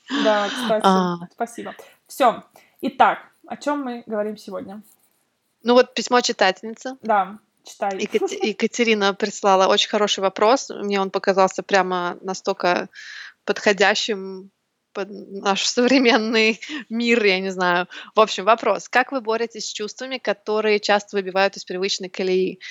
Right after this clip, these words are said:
Speaker 2: Депрессией, одиночеством, может быть, тоской по дому?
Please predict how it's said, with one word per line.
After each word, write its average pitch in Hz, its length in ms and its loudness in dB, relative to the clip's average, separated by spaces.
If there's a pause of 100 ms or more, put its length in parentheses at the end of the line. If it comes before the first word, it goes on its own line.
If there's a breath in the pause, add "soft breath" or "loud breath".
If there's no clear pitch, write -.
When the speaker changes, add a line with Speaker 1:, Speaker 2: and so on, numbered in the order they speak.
(180 loud breath)
Speaker 2:
Депрессией, 220 640 4
одиночеством, 202 800 -2
может 202 260 0
быть, 196 140 -6
тоской 185 300 -2
по 208 140 4
дому? 175 400 -2